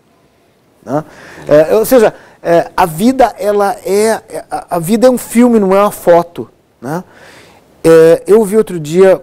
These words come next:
de um, de um psiquiatra uma frase muito legal, que é a seguinte: "As pessoas sabem o que que elas querem, mas elas não sabem o que que elas precisam." E nesse processo de evolução do indivíduo, A gente quer muita coisa, mas a gente não sabe pra que que a gente quer aquilo,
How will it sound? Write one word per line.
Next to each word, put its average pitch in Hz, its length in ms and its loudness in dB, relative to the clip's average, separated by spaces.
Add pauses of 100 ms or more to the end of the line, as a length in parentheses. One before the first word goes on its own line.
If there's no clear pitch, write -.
de 139 200 -12
um, 151 220 -6
de 139 140 -10
um 151 60 -8
psiquiatra 160 380 -4
uma 156 100 -4
frase 156 280 -2
muito 180 300 0
legal, 135 340 2
que 147 80 -4
é 139 40 -2
a - 20 -8
seguinte: 139 340 -6 (560)
"As 170 180 -6
pessoas 214 380 0
sabem 196 360 -2
o 190 60 -6
que 196 120 -18
que - 100 -10
elas 180 300 -6 (100)
querem, 147 480 -2 (920)
mas 135 140 -6
elas 160 180 2
não 180 160 0
sabem 175 380 -2
o - 20 -6
que 170 120 -14
que - 80 -10
elas 165 220 -8
precisam." 135 840 -6 (1500)
E 147 60 2
nesse 226 260 2
processo 190 800 -2
de 139 200 -6
evolução 135 760 -2
do 117 240 -8
indivíduo, 120 640 -2 (680)
A 110 60 -6
gente 160 220 -2
quer 240 340 2
muita 208 320 -8
coisa, 165 340 -6
mas 156 140 -8
a 147 40 -12
gente 170 100 -12
não 170 80 -12
sabe 165 180 -6
pra 160 100 -6
que 170 220 -4
que 156 80 -8
a 135 40 -4
gente 123 220 -14
quer 101 140 -12
aquilo, - 300 -20